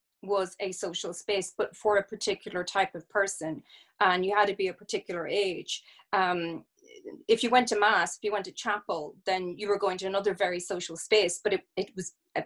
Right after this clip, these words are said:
there was a very specific way of behaving, a very acceptable way of behaving. Um, you, you might bump into people at the shops, but going to the Chipper is, the, the Chipper was a space,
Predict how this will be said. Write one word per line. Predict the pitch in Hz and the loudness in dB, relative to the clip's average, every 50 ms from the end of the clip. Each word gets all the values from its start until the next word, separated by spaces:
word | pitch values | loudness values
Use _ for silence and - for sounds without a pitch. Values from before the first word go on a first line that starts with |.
| - _ - | -6 _ -4
there | 185 170 220 185 | 2 4 6 8
was | 196 185 | 6 6
a | 185 165 | 4 4
very | 190 185 185 | 4 4 4
specific | 185 - - 185 180 - 208 - 196 - 170 | 2 0 -4 -4 -2 0 0 0 -2 -2 0
way | 185 185 175 | 0 0 0
of | 170 160 | -2 -4
behaving, | - 175 185 190 196 185 175 165 156 | -6 -2 0 2 2 2 0 -2 -2
a | |
very | 156 - 156 | -2 -2 -2
acceptable | 131 - - - 185 175 - - 202 208 220 226 233 | -2 -2 -2 0 0 0 0 -2 -2 0 2 2 2
way | 226 233 | 2 0
of | 233 233 | 0 0
behaving. | 262 254 254 247 254 277 294 330 370 - - - - - - - - - | 0 2 2 4 4 4 2 2 0 -2 -8 -18 -20 -20 -20 -20 -4 2
Um, | 247 247 240 240 240 240 - | 4 6 6 6 4 2 -2
you, | 240 233 233 - | -4 -6 -4 -2
you | 240 233 233 | -2 0 2
might | 220 214 208 - | 2 0 2 0
bump | 233 233 233 226 | 0 -2 0 -2
into | 226 226 - - | -6 -6 -8 -8
people | 240 214 - 214 196 | -8 -6 -4 -4 -4
at | 175 - | -4 -4
the | 170 | -8
shops, | 190 - 262 254 233 - - - - - - | -4 0 2 2 2 2 0 -6 -12 -6 -2
but | - 214 214 - _ _ _ _ _ _ _ _ _ _ _ _ | 0 0 0 -2 _ _ _ _ _ _ _ _ _ _ _ _
going | - 254 269 294 311 | 2 2 4 2 0
to | 302 254 | -2 -4
the | 247 247 | -6 -6
Chipper | - - 302 294 294 - 285 247 | -4 -4 -6 -4 -2 0 0 2
is, | 214 196 196 185 - - _ - - | 2 0 -2 -4 -10 -16 _ -8 -6
the, | 226 220 - _ - | -6 -6 -6 _ -10
the | 220 240 | -8 -6
Chipper | 233 - 285 285 - 285 | -4 -2 -2 -2 0 0
was | 269 254 233 226 | 0 0 -2 -2
a | 214 | -4
space, | 208 - - 220 202 196 - - - | -8 -4 -2 -2 -2 -2 -4 -8 -14